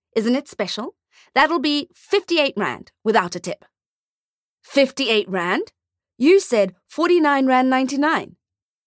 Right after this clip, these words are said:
"That's excluding vat." "So the North Pole is charging tax nowadays." The photographer leans into the father's space, sneers in his ear. "Don't be a Grinch, old man. Just hand over the cash."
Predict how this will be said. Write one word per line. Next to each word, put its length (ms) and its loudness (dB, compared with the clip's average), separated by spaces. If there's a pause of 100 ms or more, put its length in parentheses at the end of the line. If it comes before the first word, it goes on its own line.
(460)
"That's 420 0
excluding 680 -2
vat." 360 -2 (1200)
"So 300 2
the 100 4
North 340 2
Pole 440 0
is 140 -2
charging 400 -2
tax 400 -4
nowadays." 640 -8 (1200)
The 100 0
photographer 560 -2
leans 380 -2
into 200 -4
the 100 -12
father's 400 -2
space, 460 -6 (120)
sneers 520 0
in 100 -4
his 160 -4
ear. 360 -4 (600)
"Don't 320 -2
be 140 -2
a 80 -2
Grinch, 500 -6
old 220 -10
man. 360 -6 (260)
Just 200 -4
hand 240 0
over 160 -2
the 100 -8
cash." 460 -8